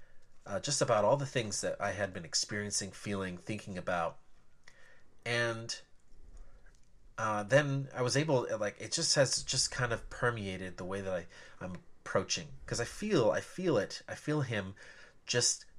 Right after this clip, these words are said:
gently, gently coddling my heart. I mean, even right now, just gently. It's ever so faintly, you know, just making sure that I, I'm okay. Because it was just, it was just a kind of a real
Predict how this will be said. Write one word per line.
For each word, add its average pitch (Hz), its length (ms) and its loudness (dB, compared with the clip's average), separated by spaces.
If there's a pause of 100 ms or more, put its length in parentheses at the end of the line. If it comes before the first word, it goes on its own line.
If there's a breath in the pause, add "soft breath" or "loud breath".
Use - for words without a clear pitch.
gently, 127 720 0 (1300)
gently 117 680 -2 (100)
coddling 107 640 4
my 85 160 -6
heart. - 460 4 (320)
I 92 60 -6
mean, 92 120 -8
even 135 220 2
right 123 180 4
now, 98 300 -2 (300 loud breath)
just - 340 -2
gently. - 420 4
It's - 200 -6
ever 156 240 6
so 131 480 4
faintly, 90 580 -6 (560 loud breath)
you 104 100 -6
know, 95 140 0
just 107 260 0
making 107 260 -4
sure 104 220 2
that 95 120 4 (180)
I, 95 80 4
I'm 120 100 4
okay. 104 420 -2 (200)
Because - 600 0
it 98 120 -10
was - 400 -4 (400)
just, - 220 -4
it 104 120 -4
was 90 120 -4
just 110 220 0
a 98 40 -2
kind 113 200 0
of 104 120 0
a 82 240 2
real 101 460 -4